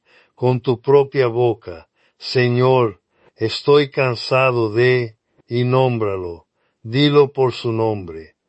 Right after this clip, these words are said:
y luego, "Recibo tu fuerza ahora", así de sencillo. No es una fórmula mágica,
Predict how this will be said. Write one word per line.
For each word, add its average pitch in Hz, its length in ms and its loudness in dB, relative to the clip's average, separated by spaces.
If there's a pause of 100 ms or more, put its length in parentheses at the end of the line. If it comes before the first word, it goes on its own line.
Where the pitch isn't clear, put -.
(140)
y 120 140 -2
luego, 139 680 4 (360)
"Recibo 139 720 -2
tu 127 140 -4
fuerza 123 720 -2
ahora", 98 560 -6 (380)
así 135 480 -2
de 127 140 2
sencillo. 104 920 -6 (320)
No 139 280 4
es 151 200 0
una 139 220 0
fórmula 135 640 0
mágica, 117 800 -6